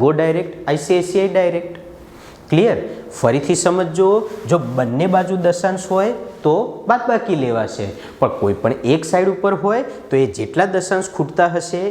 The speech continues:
એ પ્રમાણે ગણતરી અપાશે. બીજી વસ્તુ ખાસ યાદ રાખજો, જમણી બાજુ દશાંશ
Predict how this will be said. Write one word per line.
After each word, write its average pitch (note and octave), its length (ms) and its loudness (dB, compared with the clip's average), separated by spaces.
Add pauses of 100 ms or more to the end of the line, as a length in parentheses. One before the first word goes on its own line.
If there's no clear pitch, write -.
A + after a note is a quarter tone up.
(160)
એ C#3+ 120 -2
પ્રમાણે A#2+ 360 0 (120)
ગણતરી G#2 580 0 (480)
અપાશે. F#2+ 480 -2 (600)
બીજી G3+ 360 4
વસ્તુ A#2+ 380 -4 (440)
ખાસ B3+ 320 2 (140)
યાદ D#3 260 4
રાખજો, A#2 380 -4 (560)
જમણી F#3 420 4
બાજુ G3+ 400 0
દશાંશ D#3 440 -2